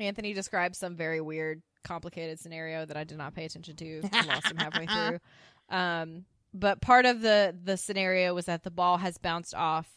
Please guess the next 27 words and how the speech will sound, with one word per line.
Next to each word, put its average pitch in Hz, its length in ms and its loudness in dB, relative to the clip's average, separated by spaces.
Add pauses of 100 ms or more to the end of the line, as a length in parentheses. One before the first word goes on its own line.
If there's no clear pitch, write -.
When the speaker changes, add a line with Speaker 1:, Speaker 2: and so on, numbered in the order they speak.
(120)
Speaker 1:
of 165 400 -4 (580)
both 175 500 0
the 185 260 -6
catcher's 254 420 2
glove 202 280 0
and 185 180 -6
the 180 120 -6
umpire's 165 480 -6
forehead. 165 480 -14 (640)
And 175 340 -4
he 190 220 -6
asks 175 320 -2
Mary 170 240 -6
Jo, 156 360 -4
like, 151 200 -10
what, 156 260 -8 (360)
what 160 180 -12
happens? - 680 -14 (100)
And 180 420 -8
Sus-, 180 380 -14
and, 180 280 -10
or, 185 140 -2
like, 180 180 -4
what 190 200 -4
she 208 200 -8
would 165 220 -8
do. 139 340 -8